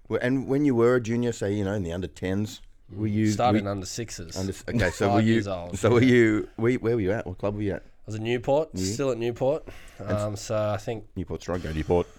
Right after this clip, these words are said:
Speaker 2: Yeah, twenty years I've been
Speaker 1: At Newey.
Speaker 2: Newport
Speaker 1: At
Speaker 2: Surf
Speaker 1: Newey.
Speaker 2: Club.
Speaker 1: So,
Speaker 2: Um,
Speaker 1: so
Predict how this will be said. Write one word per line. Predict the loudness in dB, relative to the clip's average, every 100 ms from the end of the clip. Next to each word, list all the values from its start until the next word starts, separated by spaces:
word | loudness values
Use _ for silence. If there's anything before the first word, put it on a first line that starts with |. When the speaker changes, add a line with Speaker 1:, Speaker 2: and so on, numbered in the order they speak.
| -16
Speaker 2:
Yeah, | -10 -8 -8
twenty | -6 -4 -4 -4
years | -6 -6 -8 -10 -14
I've | -14
been | -12 -12 -12
Speaker 1:
At | -12 -6
Newey. | -4 -2 -4
Speaker 2:
Newport | -10 -14 -10
Speaker 1:
At |
Speaker 2:
Surf | -8 -8
Speaker 1:
Newey. | -8
Speaker 2:
Club. | -10 -8 -2
Speaker 1:
So, | -2
Speaker 2:
Um, | -2
Speaker 1:
so | -2 0 0